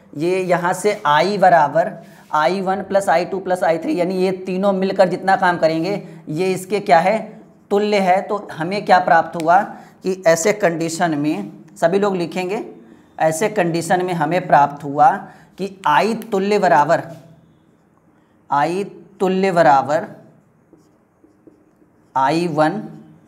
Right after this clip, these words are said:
प्लस आई टू प्लस, सॉरी, सॉरी, सॉरी, हाँ, प्लस, बिल्कुल सही है जी, आई थ्री,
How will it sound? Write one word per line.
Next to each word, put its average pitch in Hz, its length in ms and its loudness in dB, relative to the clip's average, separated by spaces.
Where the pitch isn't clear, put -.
प्लस 151 460 -2
आई 147 280 0
टू 165 120 -4
प्लस, 160 340 -2
सॉरी, 135 320 0
सॉरी, 120 180 -16
सॉरी, - 320 -20
हाँ, 127 160 -10
प्लस, 196 260 2
बिल्कुल 147 260 -10
सही 110 180 -14
है 113 100 -16
जी, 139 120 -18
आई 156 320 2
थ्री, 170 340 -4